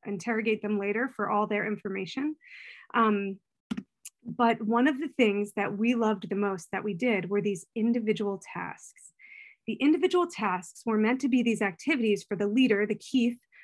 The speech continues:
on the team, or maybe even, um, the Livy on the team if Livy was in charge of the project. Sometimes we had lay people who were in, in charge of our projects, or, um, youth pastors or youth directors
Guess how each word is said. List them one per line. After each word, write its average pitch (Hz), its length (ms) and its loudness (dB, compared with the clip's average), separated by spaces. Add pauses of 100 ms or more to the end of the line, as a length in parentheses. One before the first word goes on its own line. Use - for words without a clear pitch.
(140)
on 214 120 2
the 214 60 4
team, 262 340 4
or 240 100 4
maybe 233 300 4 (120)
even, 214 400 -2
um, 190 420 -4
the 196 80 -2
Livy 208 400 2
on 208 140 0
the 202 80 2
team 208 220 0
if 170 120 -4
Livy 214 260 2
was 202 160 0
in 202 80 2
charge 190 300 -6
of 190 60 -6
the 220 60 -4
project. 196 560 -6 (300)
Sometimes 233 460 0
we 214 100 -4
had 208 160 -2
lay 208 160 2
people 208 280 -8
who 190 100 -4
were 190 140 0
in, 196 320 -4
in 214 120 -2
charge 202 260 -6
of 196 60 -4
our 196 120 -2
projects, 202 400 -6
or, 208 400 -4
um, 190 340 -6
youth 233 220 -2
pastors 214 760 -2
or 196 360 -6
youth 233 180 -4
directors 311 520 -4